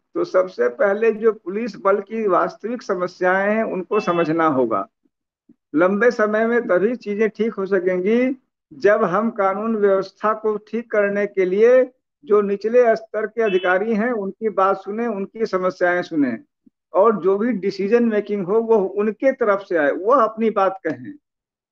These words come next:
होता यह है कि किसी मुख्यमंत्री को अचानक कोई, मान लीजिए, कोई ख्वाब आया कि ऐसे होना चाहिए और पूरी की पूरी व्यवस्था उनकी, भले वो मूर्खतापूर्ण ही उनका क्यों नहीं,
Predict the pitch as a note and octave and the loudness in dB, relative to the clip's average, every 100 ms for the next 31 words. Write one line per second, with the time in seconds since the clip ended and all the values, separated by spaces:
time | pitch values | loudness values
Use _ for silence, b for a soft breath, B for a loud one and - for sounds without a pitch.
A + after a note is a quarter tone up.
0 | - F#3 F#3+ A3+ A3+ A#3 A3+ A3 A#3+ A#3 | -4 -4 0 2 4 4 2 2 0 -4
1 | G#3 G3+ A#3 A3+ A3+ G#3 G#3+ G#3+ G#3 A#3 | -12 -8 -4 -2 -2 -4 -6 -6 -6 -8
2 | B3+ A3+ G#3+ G3+ A3+ A#3 A#3 A#3+ A3 G#3 | -2 -2 2 0 0 -2 -2 -2 0 0
3 | G#3+ A3 G3 A#3 A#3 A3 - _ - _ | -2 -4 -4 -6 -4 -6 -6 _ -20 _
4 | - G3+ G3+ F3+ F3 C#3 G#2+ _ _ _ | -2 0 4 4 2 0 -6 _ _ _
5 | _ _ _ - G3+ - G3+ G3+ - C4 | _ _ _ -12 -10 -4 0 0 2 2
6 | F3 E3 G3+ G#3+ G#3 F3+ D3+ E3 F#3 G3 | 2 -2 -2 -2 0 2 4 2 2 -6
7 | _ _ _ - G#3+ G#3 G3+ G#3 G#3+ A#3 | _ _ _ -8 0 0 0 -4 -4 -2
8 | A#3+ A3 G#3+ G#3+ G#3 G3 G#3 A#3 A3 A3 | -2 -4 -6 -6 -4 -2 0 2 2 0
9 | G#3+ A3+ A#3 A3 G#3 A#3+ A3 - B3+ E3+ | 0 0 0 0 -2 -2 -2 -2 -4 0
10 | G#3+ B3 A3 F#3+ G#3 - - A#3+ A#3 A3+ | 4 4 4 2 0 0 -2 0 0 0
11 | A#3 G#3+ G#3+ A3+ G#3+ G#3+ G#3 G#3+ G#3+ G#3 | 0 0 0 0 -2 -2 0 -2 -2 0
12 | G#3 | -2